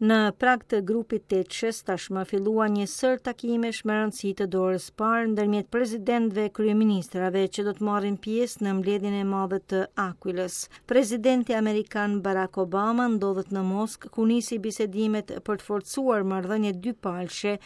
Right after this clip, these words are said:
të Shteteve të Bashkuara të Amerikës me Rusinë. Në qendër të vëmendjes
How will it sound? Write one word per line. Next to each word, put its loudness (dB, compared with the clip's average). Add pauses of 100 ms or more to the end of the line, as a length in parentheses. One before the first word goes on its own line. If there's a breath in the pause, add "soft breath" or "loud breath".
(140)
të -4
Shteteve 0
të -6
Bashkuara -4
të 0
Amerikës -2
me -2
Rusinë. -4 (340 soft breath)
Në 6 (180)
qendër 4
të 2
vëmendjes 2